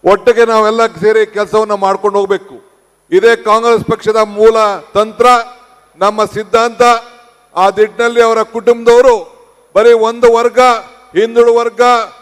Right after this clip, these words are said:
ಅಂತ ಹೇಳಿ ನಾವು ಯೋಚನೆ ಮಾಡೋದಲ್ಲ. ಎಲ್ಲ ವರ್ಗಕ್ಕೂ ಕೂಡ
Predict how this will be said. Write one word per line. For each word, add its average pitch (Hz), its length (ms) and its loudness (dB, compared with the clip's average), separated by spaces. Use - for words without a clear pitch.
ಅಂತ 202 200 -2
ಹೇಳಿ 226 380 2
ನಾವು 214 200 -2
ಯೋಚನೆ 220 360 0
ಮಾಡೋದಲ್ಲ. 220 500 -2
ಎಲ್ಲ 214 260 -2
ವರ್ಗಕ್ಕೂ 240 640 0
ಕೂಡ 233 200 0